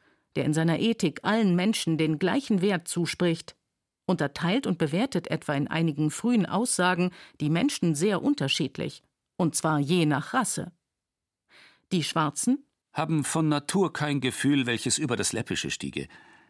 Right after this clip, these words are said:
Speaker 2: Sie sind sehr eitel und so plauderhaft,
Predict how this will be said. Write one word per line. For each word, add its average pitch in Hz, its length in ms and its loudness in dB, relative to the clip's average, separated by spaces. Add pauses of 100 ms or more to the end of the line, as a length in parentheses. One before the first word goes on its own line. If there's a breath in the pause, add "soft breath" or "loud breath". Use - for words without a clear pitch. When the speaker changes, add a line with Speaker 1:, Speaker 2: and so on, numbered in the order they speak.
(320 soft breath)
Speaker 2:
Sie 135 80 -4
sind 143 220 -2
sehr 170 180 0
eitel 170 400 -6 (240)
und 113 180 0
so 131 140 0
plauderhaft, 113 680 -4